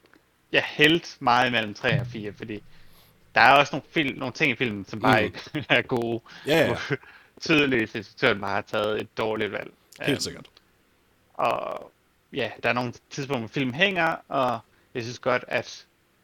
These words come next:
Speaker 1: Altså, jeg gad godt, at filmen var en halv time længere, og den har brugt lidt... Den har lidt mere interaktion mellem de forskellige karakterer.
Speaker 2: Ja.
Speaker 1: Øhm, som ikke var hende af, øh,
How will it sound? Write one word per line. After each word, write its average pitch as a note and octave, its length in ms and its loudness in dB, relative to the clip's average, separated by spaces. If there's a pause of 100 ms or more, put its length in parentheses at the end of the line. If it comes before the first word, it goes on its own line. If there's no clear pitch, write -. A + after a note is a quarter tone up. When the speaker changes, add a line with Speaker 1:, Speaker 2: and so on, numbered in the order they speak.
(220)
Speaker 1:
Altså, C3 180 -4 (220)
jeg D3+ 140 -2 (380)
gad F3+ 200 4
godt, C3+ 140 2
at - 60 -14
filmen C3 200 -4
var A2+ 60 2
en G#2+ 80 -4
halv A#2 160 -2
time A2+ 220 -8
længere, A2+ 280 -2
og - 60 -6
den A2 100 -10
har A#2 80 -6
brugt - 320 -8
lidt... A2 420 -12 (140)
Den B2 120 -2
har A2+ 120 0
lidt A2+ 160 -8
mere B2 100 2
interaktion A#2+ 600 -6
mellem G#2+ 140 -10
de A2+ 60 -10
forskellige A2 320 -6
karakterer. - 400 -12 (680)
Speaker 2:
Ja. G#2+ 260 -2
Speaker 1:
Øhm, G2 300 -12
som - 340 -8
ikke C3 280 -4
var G#2 280 2 (880)
hende A#2+ 200 -2
af, - 640 -4
øh, - 60 -14